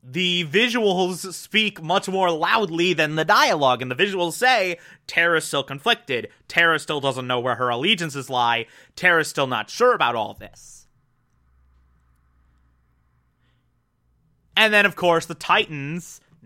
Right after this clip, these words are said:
not knowing all this, not know-, not having that window into Terra's mind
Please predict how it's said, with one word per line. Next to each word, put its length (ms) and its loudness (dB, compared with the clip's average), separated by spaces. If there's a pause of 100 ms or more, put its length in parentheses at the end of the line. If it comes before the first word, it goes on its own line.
not 300 2
knowing 320 0
all 220 2
this, 420 0 (180)
not 360 -2
know-, 260 2 (100)
not 220 -2
having 360 0
that 140 2
window 320 2
into 640 -4 (220)
Terra's 400 2
mind 720 2